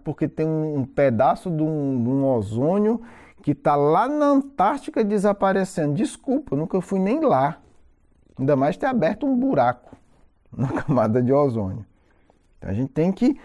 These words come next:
pensar que Deus é justo em todas as circunstâncias. E eu não posso ser responsabilizado por algo que eu não tenho participação e nem, se quisesse, poderia ter.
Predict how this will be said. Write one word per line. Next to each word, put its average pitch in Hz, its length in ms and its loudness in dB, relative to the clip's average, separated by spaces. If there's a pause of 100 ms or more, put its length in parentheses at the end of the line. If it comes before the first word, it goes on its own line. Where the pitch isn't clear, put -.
(220)
pensar 302 460 0
que 220 180 -4
Deus 143 360 2
é 196 100 0
justo 131 380 -4
em 185 40 -2
todas 143 440 -2
as 135 120 -2
circunstâncias. 240 920 -6 (500)
E 139 120 2
eu 185 100 2
não 320 180 0
posso 151 300 -2
ser 139 140 0
responsabilizado 117 1300 -4 (500)
por 311 200 4
algo 185 360 2
que - 160 2
eu 370 140 2
não 226 240 2
tenho 226 380 0 (360)
participação 160 880 -2
e 247 100 0
nem, 277 300 4
se 381 200 0
quisesse, 311 420 2
poderia 339 520 2
ter. 269 380 -6